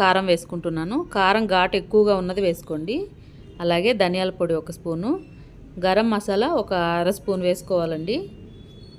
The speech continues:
చికెన్ మసాలా ఒక స్పూను, అల్లం వెల్లుల్లి పేస్ట్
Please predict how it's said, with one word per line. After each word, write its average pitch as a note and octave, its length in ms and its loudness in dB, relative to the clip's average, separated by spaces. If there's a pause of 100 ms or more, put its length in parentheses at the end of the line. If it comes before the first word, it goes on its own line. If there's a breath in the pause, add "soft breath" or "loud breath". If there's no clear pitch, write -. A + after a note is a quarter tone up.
(420)
చికెన్ A3 320 2
మసాలా F#3+ 400 0
ఒక F3 200 -6
స్పూను, F3+ 340 -6 (480)
అల్లం G#3 280 0
వెల్లుల్లి G3 380 0
పేస్ట్ F3 300 -4